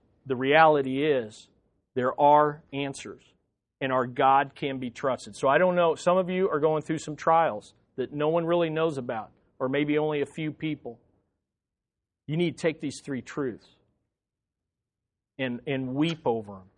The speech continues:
and pray over them, and trust, and know that we have a God who is greater. Amen? He is just greater.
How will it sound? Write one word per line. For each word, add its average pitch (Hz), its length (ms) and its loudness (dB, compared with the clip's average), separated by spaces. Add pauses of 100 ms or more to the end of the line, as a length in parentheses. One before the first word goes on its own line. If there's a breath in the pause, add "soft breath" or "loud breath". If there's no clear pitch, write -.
(200)
and 127 160 -10
pray 156 380 6
over 110 360 -4
them, 104 200 -18 (460)
and 117 180 -8
trust, - 720 2 (320)
and 120 280 -4
know 113 440 -4 (1300)
that 131 80 -4
we 135 120 0
have 131 100 -2
a 120 40 -10
God 113 460 -4 (640)
who 139 100 -2
is 113 120 -8
greater. 117 520 -6 (640)
Amen? 135 440 -6 (760)
He 170 120 -2
is 120 120 -4
just 117 380 -14
greater. 110 460 -12